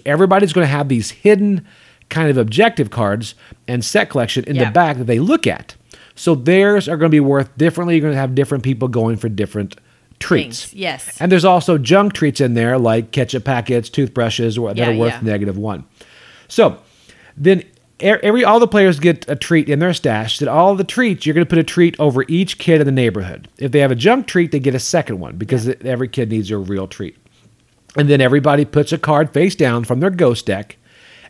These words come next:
Speaker 1: and then you reveal. The highest number card goes first. If there's a tie, you look at, each person gets a top for the kid deck and compares the numbers and
Speaker 2: Yep.
Speaker 1: then moves forward.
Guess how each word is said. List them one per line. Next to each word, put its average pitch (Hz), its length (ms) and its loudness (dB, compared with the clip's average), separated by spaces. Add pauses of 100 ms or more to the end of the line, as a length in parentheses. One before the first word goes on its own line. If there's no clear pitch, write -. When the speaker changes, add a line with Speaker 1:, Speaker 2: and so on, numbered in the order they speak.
Speaker 1:
and 135 140 0
then 135 120 2
you 127 120 0
reveal. 139 500 2 (340)
The 127 120 0
highest 156 400 2
number 190 240 0
card 151 480 0 (280)
goes 104 300 -2
first. - 560 -4
If 117 80 -6
there's 117 180 0
a 123 60 -2
tie, 180 360 0
you 160 180 2
look 131 200 0
at, 120 200 -6
each 143 220 -2
person 131 300 -2
gets 123 200 -2
a 117 60 -2
top 117 300 -4
for 98 60 -6
the 101 60 -6
kid 165 240 -2
deck 160 340 2 (240)
and 123 160 -6
compares 123 340 0
the 117 80 -2
numbers 101 460 -2
and 113 100 -6
Speaker 2:
Yep. 104 80 -2
Speaker 1:
then 98 120 -4
moves 92 200 -6
forward. 85 340 -14